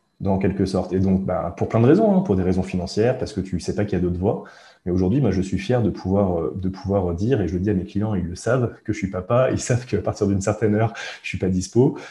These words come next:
Euh, ils savent que, euh, c'est possible qu'en fait, un, un jour, euh, le petit est malade ou, euh, la crèche est fermée et où en fait, ben, je vais pas être dispo. Ça m'arrive de faire des calls avec, euh, avec le petit. Et, et c'est OK, parce que, euh, c'est ça aussi la, la, la bienveillance qu'on cherche à avoir quand on est freelance avec nos clients, c'est de se comprendre mutuellement,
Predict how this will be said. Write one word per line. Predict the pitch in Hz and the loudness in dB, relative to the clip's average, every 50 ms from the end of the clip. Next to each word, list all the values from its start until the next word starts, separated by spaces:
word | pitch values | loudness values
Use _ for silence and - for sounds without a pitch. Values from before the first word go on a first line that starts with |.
| - - - | -18 -10 -6
Euh, | 90 90 - | -6 -2 0
ils | 107 98 | 0 0
savent | - - 120 120 120 - | 2 2 2 2 0 0
que, | - 113 | 2 4
euh, | 113 110 98 95 | 4 6 4 4
c'est | - 92 | 2 0
possible | - 101 101 - - 120 117 - | 0 -2 -2 0 0 0 0 0
qu'en | - 98 | -2 -2
fait, | 95 - 104 98 - | 0 0 0 0 0
un, | 92 92 - | -2 -2 0
un | 101 98 | 0 0
jour, | 95 98 110 117 117 110 101 | 2 4 4 4 4 4 4
euh, | 90 87 92 92 90 | 2 2 2 2 4
le | 92 92 92 | 4 4 2
petit | 95 - - | 2 0 2
est | 107 | 2
malade | 101 98 101 107 107 104 101 95 | 2 4 4 2 2 2 2 2
ou, | 95 95 92 | 2 2 2
euh, | 90 | 2
la | 92 92 | 0 -2
crèche | 90 - 104 98 - | -2 -4 -4 -4 -4
est | 95 | -4
fermée | - 101 98 98 104 104 104 104 101 - | -4 -4 -2 0 0 2 2 2 2 0
et | 90 | -2
où | 92 87 | -4 -6
en | 90 | -6
fait, | - - 104 | -6 -4 -4
ben, | 101 90 87 85 | -4 -4 -6 -6
je | 87 | -8
vais | 87 | -8
pas | - 95 | -6 -6
être | 90 90 | -6 -4
dispo. | 90 87 - - 127 139 156 156 | -4 -6 -4 0 0 2 2 0
Ça | - - | -2 -4
m'arrive | 98 95 92 92 98 98 | -2 -2 -2 -2 -2 -4
de | 101 | -4
faire | - - 95 92 | -6 -6 -6 -4
des | 90 92 92 | -4 -4 -4
calls | - - 113 107 | -2 -2 0 0
avec, | 90 87 90 87 - - | -2 -4 -6 -6 -6 -6
euh, | 92 87 87 87 78 - | -4 -4 -2 -2 -2 -2
avec | 90 90 87 - - | -4 -4 -4 -6 -8
le | 95 | -10
petit. | 95 - - - 160 190 - | -10 -8 -4 -2 -2 -2 0
Et, | 95 95 90 87 - 107 | 2 2 2 2 2 2
et | 101 | 0
c'est | - - 117 | 4 4 4
OK, | 127 123 127 120 123 135 - | 4 6 4 4 2 2 0
parce | - 87 - | -4 -6 -4
que, | - 113 | -2 0
euh, | 110 110 98 92 92 | 0 2 2 0 -2
c'est | - - | -2 -4
ça | 90 - 143 | -2 2 2
aussi | 127 - - - 117 | 2 2 2 2 2
la, | 95 87 90 | 2 4 4
la, | 92 92 92 | 2 2 2
la | 87 92 92 | 2 2 0
bienveillance | 92 98 110 107 101 110 110 120 120 - | 2 2 2 2 2 2 2 0 0 -2
qu'on | - 92 | -4 -8
cherche | - - 104 - - - | -6 -4 -6 -6 -4 -2
à | 92 92 | 0 0
avoir | 92 98 104 104 104 107 - | 2 4 4 4 4 2 -2
quand | - 92 - - | -8 -12 -6 -2
on | 92 92 | -2 -2
est | 90 | -2
freelance | - - 95 101 101 98 - | -4 -6 -4 -4 -4 -4 -4
avec | 87 90 - - | -4 -6 -4 -4
nos | 92 92 | -6 -6
clients, | - - 101 104 123 151 | -6 -4 -4 -2 -2 -2
c'est | 160 - - 110 113 | -4 -4 -2 -2 -4
de | 110 | -2
se | - - | -6 -8
comprendre | - - 92 - - 104 98 | -8 -8 -8 -4 -2 -2 -2
mutuellement, | 95 95 - 98 90 95 104 127 143 | -2 -2 -2 -4 -2 0 -2 -2 -2